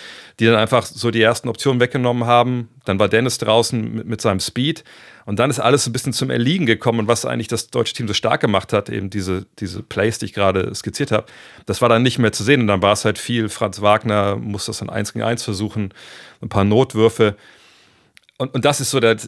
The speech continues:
so das Letzte, was ich jetzt so im Kopf habe. Und ich bin sehr gespannt, wie es jetzt weitergeht. Aber wie siehst du das? Hast, hast du das auch so gesehen, dass da gegen Kanada vielleicht auch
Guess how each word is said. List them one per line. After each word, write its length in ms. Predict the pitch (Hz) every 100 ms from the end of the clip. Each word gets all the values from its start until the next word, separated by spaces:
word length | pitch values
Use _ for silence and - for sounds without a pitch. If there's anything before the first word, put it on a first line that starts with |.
| -
so 100 | 117
das 220 | 113 107 -
Letzte, 320 | 120 - 110
was 140 | 107
ich 80 | -
jetzt 120 | 117
so 80 | 107
im 80 | 95
Kopf 280 | 107 - 87
habe. 180 | 92
Und 80 | 104
ich 80 | 98
bin 100 | 98
sehr 120 | 107
gespannt, 320 | 104 - 110
wie 60 | 110
es 80 | 101
jetzt 140 | 90
weitergeht. 540 | 101 110 95 80 - -
Aber 220 | 104 101
wie 200 | 107 104
siehst 200 | 107 104
du 60 | 147
das? 180 | 98 104
Hast, 140 | -
hast 160 | 110 117
du 40 |
das 120 | 113
auch 180 | 117 123
so 120 | 123
gesehen, 240 | 95 95 98
dass 200 | 101 -
da 200 | 101 101
gegen 140 | 104
Kanada 460 | 98 113 107 104 104 - - - - _ _
vielleicht 300 | - 117 117
auch 240 | 113 -